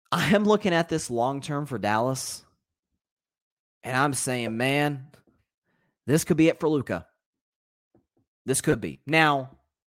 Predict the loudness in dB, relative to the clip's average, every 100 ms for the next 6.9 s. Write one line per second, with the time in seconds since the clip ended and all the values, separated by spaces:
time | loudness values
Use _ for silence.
0 | _ -6 0 6 6 6 0 0 0 0
1 | 0 0 0 0 -4 -4 -2 -2 0 2
2 | 2 0 -4 -2 -2 0 -2 -4 -8 _
3 | _ -8 -2 -2 0 0 0 -4 -6 -4
4 | -2 0 -2 -6 -6 -6 -8 -6 -4 -2
5 | -4 -4 -6 -4 -4 -4 -4 -2 -2 -2
6 | -4 -4 -6 -6 -6 -6 -10 -14